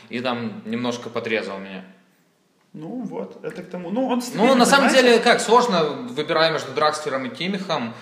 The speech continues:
Speaker 1: э, тоже атакующий потенциал Дракслера, если там и прошлый матч вспоминать, и забивал он, и бил, и как-то более-менее заиграл. Ну, с-, как бы тут прям вот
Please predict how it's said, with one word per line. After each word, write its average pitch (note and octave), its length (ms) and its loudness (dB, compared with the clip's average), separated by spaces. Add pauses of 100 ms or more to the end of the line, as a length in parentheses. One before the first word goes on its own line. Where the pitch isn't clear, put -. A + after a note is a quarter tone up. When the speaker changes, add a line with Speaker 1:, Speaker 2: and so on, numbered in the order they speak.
(240)
Speaker 1:
э, A#2+ 600 0
тоже B2 260 0 (300)
атакующий B2 420 -6
потенциал D3 440 -4
Дракслера, C3 580 -2
если A2 180 -4
там A2 180 -8
и A2 60 -12
прошлый C3+ 320 -4
матч A2+ 180 -6
вспоминать, A2+ 440 -8
и A2+ 60 -10
забивал A2+ 460 -2
он, A#2+ 120 -6
и A2+ 40 -4
бил, B2+ 360 -6
и A2+ 80 -6
как-то G#2+ 300 -12
более-менее A2 500 -6
заиграл. A2 380 -4
Ну, B2+ 120 -6
с-, - 320 -12
как A2+ 100 -14
бы A2 100 -12
тут A2+ 220 -12
прям B2 240 0
вот A#2+ 160 -4